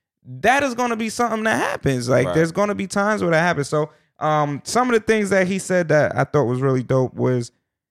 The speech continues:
Speaker 1: when you're, when you're in this self-righteous spot, and I, that's why I said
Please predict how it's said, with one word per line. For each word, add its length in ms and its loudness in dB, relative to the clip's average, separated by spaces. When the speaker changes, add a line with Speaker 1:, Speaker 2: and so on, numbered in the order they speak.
Speaker 1:
when 400 0
you're, 360 2
when 240 -2
you're 120 2
in 300 -2
this 200 0
self-righteous 960 -2
spot, 320 0
and 140 2
I, 80 2
that's 260 0
why 100 2
I 40 2
said 320 -2